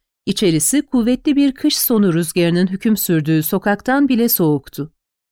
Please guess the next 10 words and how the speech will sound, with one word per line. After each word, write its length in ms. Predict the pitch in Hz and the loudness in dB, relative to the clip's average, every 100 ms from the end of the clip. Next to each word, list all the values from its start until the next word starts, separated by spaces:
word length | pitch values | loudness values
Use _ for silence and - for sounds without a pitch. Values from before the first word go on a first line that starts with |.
| - | 0
Bina 380 | 262 294 339 - | 2 4 2 2
olduğu 480 | 233 262 240 320 | 2 0 2 2
gibi 480 | 311 190 143 180 240 _ _ | 2 0 0 0 -2 _ _
ter, 460 | - 180 175 214 - _ _ | -2 2 2 0 -6 _ _
toz 340 | - 254 302 - _ - | -2 0 0 -4 _ -2
ve 180 | 226 190 | 0 2
muhtemelen 800 | 220 - 269 311 285 277 247 - - | 0 0 0 2 2 2 2 0 -2
önceki 480 | 233 240 269 320 | 0 2 0 0
gece 280 | 285 214 180 | 0 0 0
pişirilmiş 760 | 170 196 - 170 156 214 294 | -2 -2 0 0 2 0 -2